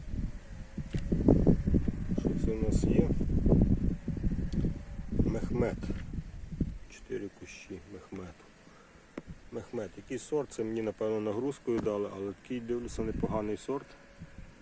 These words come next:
Це все помідори гноми. І я їх неправильно пасинкував. Це є те, що є.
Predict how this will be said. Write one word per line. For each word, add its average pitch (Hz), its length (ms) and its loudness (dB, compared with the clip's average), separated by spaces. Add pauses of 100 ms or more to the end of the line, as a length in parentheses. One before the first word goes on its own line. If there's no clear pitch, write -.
(2750)
Це 156 100 6
все 151 380 4 (180)
помідори 131 460 2
гноми. 135 500 0 (1700)
І - 20 -4 (400)
я 127 180 4
їх 131 220 2
неправильно 120 720 4 (480)
пасинкував. 127 800 0 (1700)
Це 117 200 -2
є 117 160 -2
те, 117 240 -2
що - 180 -8
є. 120 340 -2